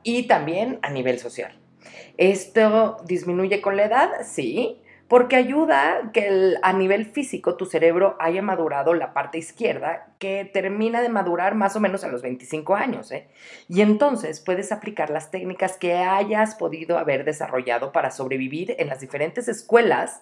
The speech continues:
<laughs> de las que corrieron a todos estos niños.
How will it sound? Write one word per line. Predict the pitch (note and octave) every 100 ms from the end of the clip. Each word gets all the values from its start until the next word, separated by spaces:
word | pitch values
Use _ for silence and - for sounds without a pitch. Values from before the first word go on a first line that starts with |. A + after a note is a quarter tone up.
| _
<laughs> | _ -
de | A3 G#3+ - D#3+
las | D#3 D3+
que | E3 D#3
corrieron | D#3 D3+ D3 D#3+ F3 -
a | C#3+ -
todos | C#3+ C#3 D3
estos | C#3+ - B2 B2
niños. | A#2 G#2+ - _